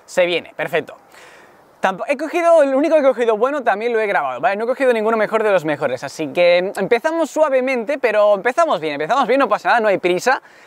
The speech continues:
Ah, tenemos tres horas, ¿vale? Tres horas es mucho tiempo, así que no pasa nada. Realmente fuerte este Marip, no pasa nada. Fijaros ya, seiscientos. Los caramelos de verdad que me preocupan cero. O sea, vamos a coger una de caramelos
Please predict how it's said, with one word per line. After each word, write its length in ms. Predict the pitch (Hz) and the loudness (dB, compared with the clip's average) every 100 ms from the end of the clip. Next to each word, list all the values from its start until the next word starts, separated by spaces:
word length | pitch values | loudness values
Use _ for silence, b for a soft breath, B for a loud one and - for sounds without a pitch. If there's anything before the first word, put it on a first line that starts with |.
| B - | B -2
Ah, 100 | 175 | -2
tenemos 360 | 185 269 214 | 0 -2 -4
tres 300 | - 240 165 - | -2 -2 -2 -6
horas, 320 | 160 202 202 | -2 0 0
¿vale? 160 | 160 | 0
Tres 220 | 160 202 220 | 0 0 0
horas 260 | 202 - - | 0 -2 -6
es 160 | 190 160 | -4 0
mucho 340 | 208 247 143 | 0 0 -2
tiempo, 360 | 131 139 151 214 | -6 -4 0 0
así 240 | - 156 | -2 -8
que 140 | 156 | -2
no 120 | 160 135 | -2 -2
pasa 220 | 123 127 | -4 -4
nada. 100 | 123 | -2
Realmente 460 | 165 226 202 175 | 0 0 -2 -6
fuerte 200 | 160 165 | -4 -4
este 160 | 151 151 | -4 -4
Marip, 240 | 143 233 | -2 0
no 100 | 220 | 2
pasa 160 | 160 160 | 0 -2
nada. 100 | 190 | -4
Fijaros 300 | 139 180 196 | -2 -2 0
ya, 180 | 185 180 | 0 -2
seiscientos. 640 | 156 131 196 208 196 - B B B | -4 -8 -4 -2 -2 -4 B B B
Los 200 | 156 170 | -2 -2
caramelos 440 | - 175 170 220 208 | 0 -2 -2 -2 0
de 80 | 170 | 0
verdad 280 | 156 185 | 2 0
que 80 | 185 | -2
me 100 | 170 | -6
preocupan 480 | 147 139 170 175 139 | -6 -6 -2 -2 -4
cero. 300 | - 139 101 | -10 -10 -8
O 20 | |
sea, 120 | - 143 | -6 -2
vamos 200 | 190 202 | -2 0
a 60 | |
coger 240 | 165 - 156 | 0 0 0
una 140 | 190 | 2
de 100 | 156 | 2
caramelos 520 | 143 139 170 233 - | 0 0 2 0 -2